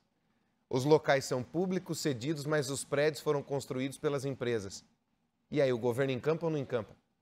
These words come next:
As próximas que assumirem pegam esses prédios pra elas e pagam pras outras ou não? Ninguém tem a resposta. Ninguém. Isso é Brasil, não é? Isso é Brasil, um país que não planeja nada,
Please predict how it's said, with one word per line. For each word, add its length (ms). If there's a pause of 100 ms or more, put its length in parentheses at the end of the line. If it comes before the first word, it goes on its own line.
(1000)
As 160
próximas 480
que 80
assumirem 400
pegam 300
esses 180
prédios 320
pra 220
elas 420 (180)
e 60
pagam 420
pras 280
outras 300
ou 80
não? 220 (240)
Ninguém 400
tem 120
a 60
resposta. 760 (1120)
Ninguém. 720 (1500)
Isso 160
é 20
Brasil, 440
não 120
é? 160 (480)
Isso 100
é 60
Brasil, 380
um 160
país 420
que 140
não 280
planeja 600
nada, 580